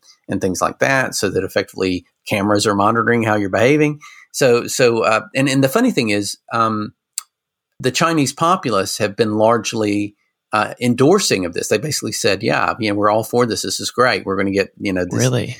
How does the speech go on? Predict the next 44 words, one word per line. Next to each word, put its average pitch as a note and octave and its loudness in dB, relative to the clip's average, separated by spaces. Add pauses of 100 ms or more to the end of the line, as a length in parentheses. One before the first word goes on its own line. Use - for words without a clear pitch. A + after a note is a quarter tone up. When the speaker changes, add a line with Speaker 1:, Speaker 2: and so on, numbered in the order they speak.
(200)
Speaker 1:
So, - -2
oh, F#3+ 2
yeah, B2 0 (100)
because, C#3+ 0 (200)
you G#3+ 4
know, C#3+ 4
it's C3+ -2
a D#3 4
different, D#3 0 (180)
it's B2+ -2
a C3+ 0
different C#3+ 0
society B2 2
from, G2 -2
from G2+ -4
the F#2+ -2
society F2+ -4 (240)
in A2 -2
America. G#2 0 (320)
Uh, G2 2 (120)
and G#2+ -2 (120)
I A2 -2
think G#2+ -2
that, G#2 0 (200)
that - -2
they, G2+ 0
they G#2 0
see G#2+ -2
things G#2 -4
differently. G2 -2 (300)
Uh, G2+ 2
that's C3 0
not C3 2
to - -12
judge. A2+ 2
I G#2 -2
mean, G#2+ -4
the, G#2 -8
the, G#2 -10
the A2 -14
thing B2 0
is, A2+ 0
is G#2+ -8
that - -4